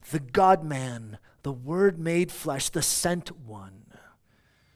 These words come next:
We need our spiritual vision healed to see Jesus. He heals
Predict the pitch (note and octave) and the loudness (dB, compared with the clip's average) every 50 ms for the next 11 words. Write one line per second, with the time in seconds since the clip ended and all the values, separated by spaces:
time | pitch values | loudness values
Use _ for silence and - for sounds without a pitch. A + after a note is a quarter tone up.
0 | _ _ _ _ _ _ _ _ _ _ _ - C#3+ C#3+ D#3+ F#3+ G#3+ A3 A3+ A3 | _ _ _ _ _ _ _ _ _ _ _ -16 -12 -8 -4 0 2 4 4 4
1 | G#3+ G#3 G3 G#3+ G#3+ G#3+ G#3 G3 - D3+ D3 - - - - - - G3 F#3+ G3+ | 4 4 4 4 6 6 6 4 2 -4 -2 -2 -2 -4 -4 -2 0 4 4 4
2 | G3+ G3+ - - G#3 F#3 C#3+ B2 B2 D#3+ G#3 G3 - G3 G3 G3 F#3 F3 - - | 2 0 -2 0 0 0 -2 -4 0 0 0 0 0 -2 -2 -2 -2 -4 -6 -8
3 | - - F#3 F#3+ F#3+ F#3+ F#3+ F#3+ F#3+ F#3 F#3 - - F#3+ F#3 F#3 - - - - | -8 -2 2 2 4 4 4 2 0 0 -2 -6 -6 -4 -4 -4 -6 -6 -6 -4
4 | G3 F#3+ F#3 D#3 C3 F3 G3 G3+ F#3+ D3 E3 D#3+ C3+ B2+ B2+ A#2+ A#2+ A2+ - - | -2 -4 -4 -2 -2 -2 0 0 0 0 0 -2 -2 -4 -8 -8 -8 -10 -10 -10
5 | - - - - - - - - - - - - F#3+ F#3 F3+ D#3+ - - - - | -14 -20 -20 -20 -20 -20 -20 -20 -20 -16 -14 -8 -6 -6 -6 -6 -8 -12 -8 -4
6 | G3 F#3 F#3 F3+ F3+ F3 E3+ D#3+ - | -2 2 2 4 4 4 2 0 -2